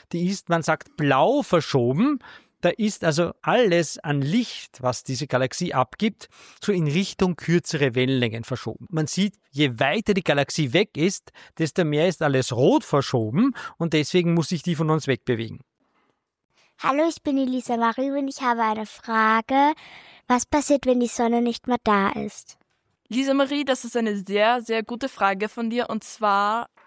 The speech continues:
Speaker 3: die Erde gereist für circa acht Minuten weiter in ihrer Bahn, nachdem die Sonne plötzlich verschwunden wäre. Und dann schweift sie aber ins Universum ab.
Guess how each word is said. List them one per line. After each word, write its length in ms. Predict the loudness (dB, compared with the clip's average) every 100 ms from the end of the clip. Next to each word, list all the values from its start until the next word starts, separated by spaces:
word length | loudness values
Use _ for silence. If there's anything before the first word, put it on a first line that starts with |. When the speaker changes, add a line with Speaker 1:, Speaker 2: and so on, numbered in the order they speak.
| -8
Speaker 3:
die 380 | -6 -4 -6 -10 _
Erde 600 | 0 2 2 2 0 -2 -4
gereist 640 | -6 0 2 2 0 -6 -8
für 380 | -4 -2 -4 -6 _ _ _ _ _
circa 440 | -4 0 0 2 0 2
acht 360 | 0 0 -6
Minuten 560 | -4 -2 -2 -4 -6 0
weiter 520 | 2 2 0 -2 -2
in 100 | -4 -4
ihrer 380 | -4 0 -2 -2
Bahn, 460 | 0 2 2 -2 -4 -10 _ -20 _ _ -6
nachdem 560 | -6 -2 2 2 0
die 200 | -2 -4
Sonne 300 | 0 2 2
plötzlich 520 | -2 -4 -6 -6 -10 -10
verschwunden 720 | -12 -12 -6 -6 -4 -8 -4
wäre. 480 | -4 -2 -4 -6 -8 -16 -20 -20 _ -4
Und 320 | -2 -2 -4
dann 400 | 0 2 2 -2
schweift 560 | -8 0 2 2 0 -8
sie 180 | -12 -4
aber 480 | 0 0 2 0 -2
ins 380 | -8 -8 -10 -10
Universum 600 | -8 -4 -2 -4 -6 -8
ab. 180 | -8